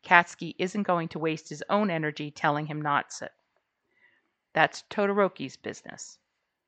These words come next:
He's also not going to be the least bit happy about it. No, sir. Katsuki hates when people treat him like a charity case.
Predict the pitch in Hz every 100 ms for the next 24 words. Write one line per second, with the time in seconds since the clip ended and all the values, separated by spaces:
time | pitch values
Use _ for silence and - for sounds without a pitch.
0 | _ _ _ _ - 185 220 277 - 170
1 | 160 156 165 156 160 147 151 147 147 185
2 | 185 - 175 - 165 - - - - -
3 | - _ _ _ _ - 147 175 175 -
4 | 139 - 151 _ _ - _ _ - 202
5 | - - - 127 - - 220 214 - -
6 | 151 151 151 - 151 151 151 147 131 -
7 | - - 165 196 - 139 123 - - -
8 | - - -